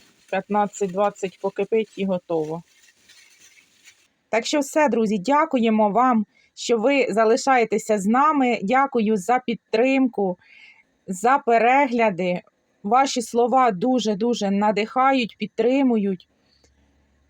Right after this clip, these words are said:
Всім пока-пока. До нових відео, до нових зустрічей.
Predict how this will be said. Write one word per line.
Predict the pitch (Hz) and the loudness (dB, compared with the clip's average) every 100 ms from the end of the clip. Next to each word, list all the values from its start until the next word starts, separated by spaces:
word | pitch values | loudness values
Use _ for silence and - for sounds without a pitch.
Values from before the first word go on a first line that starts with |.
| _ _ | _ _
Всім | - - 254 254 226 | -18 -4 0 0 -2
пока-пока. | - 214 254 240 214 208 247 285 320 | -2 0 2 0 -2 -2 0 2 0
До | 196 202 226 | 0 0 2
нових | 254 214 214 196 | 2 0 -2 -4
відео, | 220 285 247 240 | -2 0 2 0
до | 202 196 | 0 0
нових | 208 202 196 | 0 0 -2
зустрічей. | 185 233 311 - 247 226 233 220 - | -2 0 -2 -2 -6 -4 -4 -4 -8